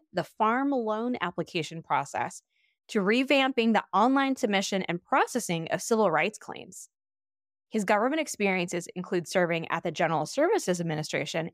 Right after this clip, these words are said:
and the Consumer Financial Protection Bureau. Brian now serves as a member of the partnership's Federal Innovation Council, an advisory group formed to help government forge more innovative culture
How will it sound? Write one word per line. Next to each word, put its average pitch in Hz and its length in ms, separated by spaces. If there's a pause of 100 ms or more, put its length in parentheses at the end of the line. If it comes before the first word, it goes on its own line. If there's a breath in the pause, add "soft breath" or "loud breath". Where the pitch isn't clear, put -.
(120)
and 220 500
the 185 100
Consumer 180 420
Financial 165 440
Protection 151 520
Bureau. - 300 (760)
Brian 320 380
now 220 240
serves 170 420
as 170 160
a 185 60
member 170 380
of 170 140
the 170 80
partnership's 226 760 (180)
Federal 262 300
Innovation 208 500
Council, - 500 (380)
an 202 80
advisory 226 600
group 214 260
formed 185 320
to 170 80
help - 360
government 202 480
forge 180 320
more 170 220
innovative 240 480
culture 160 500